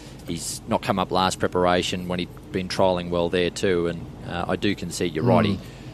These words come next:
Speaker 1: he does appear to be trialling that bit better, uh, this preparation. Uh, when I opened the poll for our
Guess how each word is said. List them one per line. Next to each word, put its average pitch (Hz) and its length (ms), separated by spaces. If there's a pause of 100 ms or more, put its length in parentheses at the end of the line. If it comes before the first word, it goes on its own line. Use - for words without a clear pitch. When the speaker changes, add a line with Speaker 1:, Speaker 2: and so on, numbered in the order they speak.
Speaker 1:
he 101 100
does 107 200
appear 104 240
to 92 60
be 90 100
trialling 92 380
that 87 180
bit - 180
better, 90 260 (200)
uh, 87 200
this 85 140
preparation. 90 640 (680)
Uh, 90 280
when 117 160
I 107 160
opened 101 200
the 95 60
poll 113 340
for 95 160
our 92 200